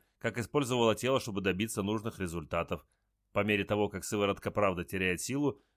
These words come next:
голос жертвы становится тише, пока совсем не затихает. Журналистка обессиленно засыпает. Диана встаёт из мягкого кресла, выключает камеру, набирает номер на сотовом. "Зайди",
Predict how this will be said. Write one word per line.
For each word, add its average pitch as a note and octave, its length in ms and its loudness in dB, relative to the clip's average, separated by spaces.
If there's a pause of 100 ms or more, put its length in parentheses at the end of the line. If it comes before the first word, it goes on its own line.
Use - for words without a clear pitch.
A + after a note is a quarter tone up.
голос A2+ 320 2
жертвы G2+ 320 0
становится F#2 480 -4
тише, C#3 440 -4 (300)
пока G2+ 240 0
совсем G#2+ 380 -2
не C3 80 -2
затихает. F2 720 -8
Журналистка F#2+ 960 -2
обессиленно F#2+ 760 -2
засыпает. D#2+ 680 -4 (720)
Диана F#2 460 2
встаёт F2+ 340 -2
из E2+ 140 -6
мягкого E2 440 -4
кресла, E2 560 -6 (340)
выключает A2+ 560 -2
камеру, G2 600 -2
набирает G#2+ 580 0
номер A2+ 280 0
на B2+ 140 0
сотовом. D#2+ 560 -6 (580)
"Зайди", F#2 640 -2